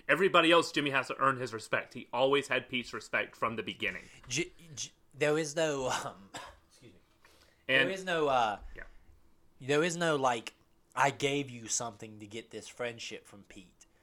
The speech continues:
Speaker 2: Pete and Jimmy became friends naturally.
Speaker 1: Because of the mutual hatred with Gary.
Speaker 2: Yeah, and there's no, but there's no, like, Pete didn't get anything out of the friendship at the beginning. So, like, it's an actual friendship.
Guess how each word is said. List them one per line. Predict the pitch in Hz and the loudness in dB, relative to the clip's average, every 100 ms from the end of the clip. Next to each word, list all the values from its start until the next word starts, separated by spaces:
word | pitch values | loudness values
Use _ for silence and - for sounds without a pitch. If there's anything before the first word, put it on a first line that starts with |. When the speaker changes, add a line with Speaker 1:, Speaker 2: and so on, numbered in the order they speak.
| _ _ | _ _
Speaker 2:
Pete | - 156 185 | -6 -4 -4
and | 135 | -8
Jimmy | 120 151 151 127 | -4 -4 -4 -8
became | 117 120 127 113 | -12 -10 -10 -10
friends | - 120 117 110 | -8 -8 -8 -10
naturally. | 113 123 123 - 101 98 - _ - - | -6 -6 -6 -8 -12 -14 -18 _ -20 -4
Speaker 1:
Because | 127 139 120 | 0 2 4
of | 127 | 2
the | |
mutual | 120 123 131 139 | 0 0 0 0
hatred | 117 123 - 110 | 2 0 0 -4
with | 101 | 2
Gary. | 113 98 82 85 | 2 2 0 -6
Speaker 2:
Yeah, | 156 185 147 | 2 2 4
and | 151 143 | 0 0
there's | 151 | 0
no, | 135 156 156 - | 2 2 2 -4
but | - 165 | 0 4
there's | 170 147 | 4 4
no, | 175 | 0
like, | 170 160 143 - | 2 2 0 -14
Pete | - 202 | -14 -12
didn't | 170 175 139 | -10 -10 -8
get | 127 139 | -6 -6
anything | 131 113 117 | -6 -10 -8
out | 113 117 | -4 -2
of | 113 | -2
the | 101 | -8
friendship | - 120 117 - 135 - | -8 -8 -8 -10 -10 -12
at | 95 | -16
the | |
beginning. | 98 85 - _ _ _ _ _ _ _ _ | -18 -20 -20 _ _ _ _ _ _ _ _
So, | - 156 | -4 -2
like, | 127 131 127 - | 0 -2 -2 -10
it's | 135 143 | -8 -6
an | 131 - | -6 -4
actual | 127 131 - 131 110 | 0 0 0 -6 -8
friendship. | - 131 127 - 107 | -4 -6 -6 -10 -12